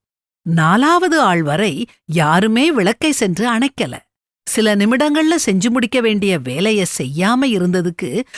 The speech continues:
பதினஞ்சு நிமிடங்கள் விளக்கம் தர்றது மனித இயல்பு.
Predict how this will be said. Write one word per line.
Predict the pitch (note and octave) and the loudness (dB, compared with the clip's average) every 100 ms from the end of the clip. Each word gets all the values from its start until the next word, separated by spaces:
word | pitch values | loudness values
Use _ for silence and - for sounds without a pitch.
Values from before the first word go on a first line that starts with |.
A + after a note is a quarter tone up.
| - F3+ | -8 -2
பதினஞ்சு | E3+ B3 D#4+ E4+ B3+ | 0 2 0 0 0
நிமிடங்கள் | F3 F3 A3+ C4+ C4+ | 0 0 0 2 0
விளக்கம் | E3+ D3 G3 B3+ G#3 E3 | -2 -4 -4 -2 -2 -2
தர்றது | C#3+ D#3+ D#3 F3+ | -2 -2 -2 -2
மனித | A#3 F3+ A#3+ D4 D4 | 0 2 2 0 0
இயல்பு. | G3+ B3 E4 A#3+ A2+ | 0 0 2 0 -4